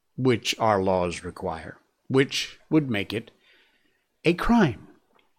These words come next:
The documents also reveal Ukraine forces are in dire straits. According to the documents, there have been a total of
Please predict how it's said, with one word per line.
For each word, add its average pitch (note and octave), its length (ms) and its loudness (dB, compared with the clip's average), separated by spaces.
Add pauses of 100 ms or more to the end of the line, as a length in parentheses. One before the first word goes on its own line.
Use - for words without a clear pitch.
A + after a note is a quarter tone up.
(800)
The A2 80 -4
documents C#3+ 520 4
also D#3+ 340 6
reveal D3 500 8
Ukraine C#3 540 0
forces D3 480 2
are C3+ 260 4
in A#2+ 320 0
dire C#3 460 6
straits. A#2 560 -2
According A#2 380 -2
to A2 100 -4
the G2+ 100 -4
documents, B2+ 600 0
there A#2 120 2
have A2+ 80 0
been A#2 140 -2
a G#2+ 80 -4
total D3 340 2
of A2 140 -2